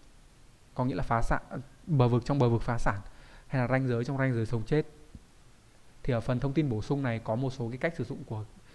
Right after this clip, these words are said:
cái từ Setogiwa nhá. Còn bình thường thì các bạn nhớ là đọc là C hay là Asase là hai cách dùng nhiều nhất của nó thôi. Còn, chứ còn thực ra nó cũng không dùng nhiều phổ biến lắm đâu. Ví dụ, "Kare wa ima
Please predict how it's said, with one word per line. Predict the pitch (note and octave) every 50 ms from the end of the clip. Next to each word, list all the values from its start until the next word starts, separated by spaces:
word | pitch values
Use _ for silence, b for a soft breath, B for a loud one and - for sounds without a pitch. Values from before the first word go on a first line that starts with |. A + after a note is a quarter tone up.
| B B B
cái | - B2 -
từ | - C3+ B2 A#2+ A2+ A2+ A2 A2 B B B B B
Setogiwa | - - - D#3 C#3 C3 C3+ C3 B2+ C3+ C3+ C3 C3+ C3+ C3+ C3
nhá. | C#3 D3 D3 B B B B -
Còn | - A#2+ B2
bình | A#2+ A2+ G#2
thường | A#2+ B2 A2+ G#2+
thì | A2+ A2
các | B2+
bạn | C#3+ C#3+ G#3+ - - -
nhớ | B2+ B2 A#2+ A#2 A#2+ C3+
là | D#3 D3+ C3
đọc | B2 A2+ A#2
là | A2+ G#2
C | - - -
hay | C3+ B2+ C3 B2
là | A#2+
Asase | - A#2+ A#2 A2+ - C3 B2 - C3+ B2 A#2
là | A2 A2 A2 - - -
hai | - B2+ B2
cách | C3+ C3
dùng | B2+ A#2 A2+
nhiều | A2 A2 A2 A2+
nhất | C3 E3+ - -
của | A#2
nó | A2 G#2+ G#2 A2+
thôi. | C#3+ C3+ B2 A2 B B B B B B -
Còn, | - B2 A2 A2 A#2 A#2 A#2+ -
chứ | - D#3
còn | C#3+ C3 G#2+
thực | A#2+ A#2
ra | B2 B2 A#2+
nó | A#2+ A#2 B2 B2 - - - -
cũng | - -
không | - - C3+ B2+
dùng | A#2 A2 A2
nhiều | A2 A2 G#2+ G#2+
phổ | G#2 - A#2
biến | G2+ A2 A2 A2
lắm | A2+ B2
đâu. | C3 C3 B2+ - - - - - - - -
Ví | C3 C3+
dụ, | E3 - - - - - - - - - - - - - - - - - - - - - - - - - - - - - - - - - - B B B B B B B B B B -
"Kare | - C#3+ C3+ C3
wa | B2+ C3 C3 B2+ B2 B B B B -
ima | - E3 D#3 D3 B2+ A#2+